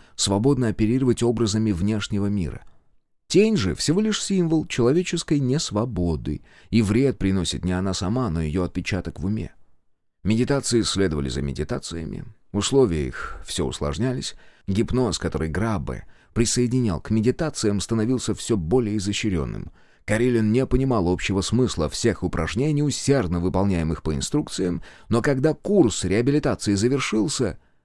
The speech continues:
он был счастлив. Он вспомнил своё имя. Андрей. И отчество. Геннадьевич. И всю свою жизнь —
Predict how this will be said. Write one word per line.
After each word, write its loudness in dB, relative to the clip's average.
он 2
был -2
счастлив. -6
Он 4
вспомнил 2
своё 2
имя. 0
Андрей. -2
И 6
отчество. 0
Геннадьевич. -2
И 2
всю 2
свою 2
жизнь — -4